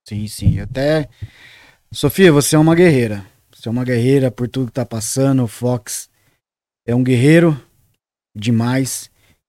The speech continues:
E a gente tá torcendo muito por vocês, pela sua família, pelo Fox.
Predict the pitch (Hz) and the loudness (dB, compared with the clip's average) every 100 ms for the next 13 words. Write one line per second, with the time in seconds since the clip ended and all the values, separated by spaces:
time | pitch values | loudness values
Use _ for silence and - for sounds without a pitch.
0 | _ 117 123 123 113 131 135 - 135 123 | _ -4 0 0 0 0 0 -2 -2 -2
1 | - 120 131 123 - 131 131 127 139 139 | -4 -6 -2 -4 -2 0 2 4 2 0
2 | 120 117 113 107 123 127 131 - - 110 | -4 -6 -4 -4 -2 -2 -2 -6 -8 -8
3 | 113 113 113 110 127 123 113 117 110 107 | -6 -8 -4 0 0 0 -4 -6 -8 -8
4 | - 127 127 - - | -4 -2 -4 -8 -20